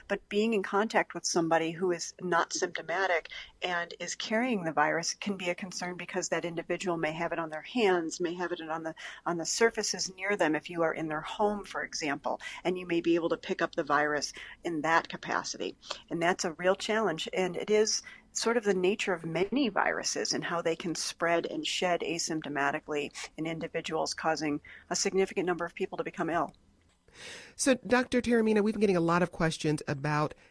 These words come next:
Speaker 2: how covid nineteen behaves, how long it can survive on a surface and in the air. What do we know about that?
Speaker 1: So depending on the surface, we know that covid nineteen can survive for a significant period of time. Uh,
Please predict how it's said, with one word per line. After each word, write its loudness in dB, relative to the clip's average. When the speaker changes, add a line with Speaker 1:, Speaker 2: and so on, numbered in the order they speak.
Speaker 2:
how 2
covid 0
nineteen 0
behaves, -2
how 0
long 2
it -6
can -2
survive 0
on -2
a 0
surface 0
and 0
in 0
the -2
air. 0
What -2
do 0
we 0
know -2
about -6
that? -12
Speaker 1:
So 8
depending 4
on 6
the 2
surface, 2
we -2
know 6
that 2
covid 0
nineteen 0
can 0
survive 2
for 4
a 4
significant 2
period 4
of 2
time. -4
Uh, 2